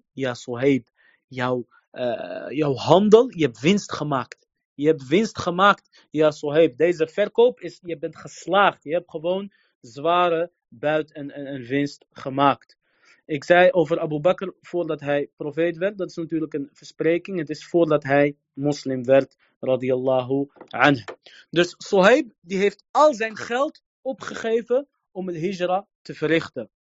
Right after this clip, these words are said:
En Abu Salama, die heeft zelfs zijn vrouw en zijn kind opgegeven om een hijra te verrichten.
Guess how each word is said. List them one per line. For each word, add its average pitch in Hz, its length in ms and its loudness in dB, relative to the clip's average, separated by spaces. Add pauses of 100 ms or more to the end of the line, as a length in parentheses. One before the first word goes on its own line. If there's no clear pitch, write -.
(680)
En 170 300 -2 (380)
Abu 175 300 0
Salama, 254 580 2
die 190 160 -8
heeft 185 240 -4
zelfs 175 240 -6
zijn 160 160 -8
vrouw 214 680 2
en 196 160 -10
zijn 165 280 -10
kind 226 380 -10 (300)
opgegeven 196 840 0 (220)
om 165 120 -6
een 156 80 -2
hijra 170 540 0
te - 120 -14
verrichten. 147 500 0